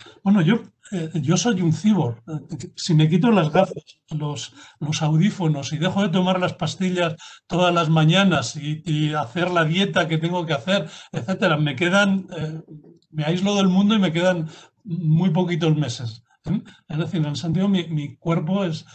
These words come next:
ya un producto de la técnica, ¿eh? Pero es que siempre lo fue, ¿eh? Es que siempre lo fue. Es decir, el, el invento de la cocina, el invento de la religión,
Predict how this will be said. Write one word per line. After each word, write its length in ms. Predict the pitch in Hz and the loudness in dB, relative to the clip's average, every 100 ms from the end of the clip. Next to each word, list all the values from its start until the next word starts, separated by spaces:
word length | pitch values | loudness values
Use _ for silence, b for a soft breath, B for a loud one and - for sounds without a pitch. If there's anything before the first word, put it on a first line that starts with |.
| B | B
ya 140 | 151 156 | -6 -4
un 80 | 156 | -2
producto 400 | 160 151 - 139 | -2 -2 -6 -10
de 100 | 127 | -8
la 140 | 117 | -4
técnica, 580 | 175 220 170 120 117 - - | 0 0 0 -2 -6 -10 -10
¿eh? 100 | 165 - B _ | -10 -10 B _
Pero 180 | 156 190 | 0 0
es 80 | - | 0
que 140 | - | -4
siempre 440 | - 202 247 180 | -4 -2 -2 -4
lo 100 | 127 | -6
fue, 340 | 120 190 277 - _ _ _ | -8 -6 -6 -10 _ _ _
¿eh? 120 | 214 - _ - 151 - B B | -16 -16 _ -10 -10 -10 B B
Es 120 | 160 | -8
que 100 | 165 | -6
siempre 400 | - 190 226 160 | -4 -4 -4 -4
lo 120 | 127 | -6
fue. 260 | 117 127 113 _ _ _ | -8 -8 -12 _ _ _
Es 180 | 151 156 | -12 -8
decir, 180 | 156 139 | -8 -8
el, 440 | 156 165 160 160 156 | -10 -8 -8 -8 -6
el 120 | 147 | -2
invento 340 | 156 170 214 | 0 0 -2
de 100 | 220 | -2
la 160 | 160 151 | -2 -4
cocina, 420 | 120 - 165 143 | -8 -4 -2 -2
el 100 | 135 | -6
invento 320 | 143 151 160 | -6 -2 0
de 80 | 202 | 0
la 120 | 185 | -2
religión, 480 | 156 131 117 156 160 | -4 -8 -6 -2 -2